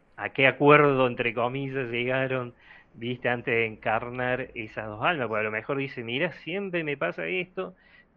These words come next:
que me engancho con el primero que me dice algo y después termino manipulado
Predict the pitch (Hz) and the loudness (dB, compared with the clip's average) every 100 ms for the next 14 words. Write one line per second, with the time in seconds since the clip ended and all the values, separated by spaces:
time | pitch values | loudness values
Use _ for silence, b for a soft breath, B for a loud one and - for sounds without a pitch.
0 | _ 117 117 127 139 - 117 117 135 175 | _ -4 0 0 -2 -6 -4 -2 2 2
1 | 185 170 160 147 139 135 135 139 156 165 | 2 -2 -2 0 0 -2 -4 -4 -2 -2
2 | 151 143 147 165 156 165 190 190 180 151 | -2 -2 -2 -4 -4 -2 -2 -2 -4 -6
3 | 135 120 127 156 147 143 143 147 135 135 | -6 -8 -6 -6 -4 -4 -4 -4 -2 -2
4 | 139 135 135 175 185 185 175 | -4 -6 0 2 2 0 -4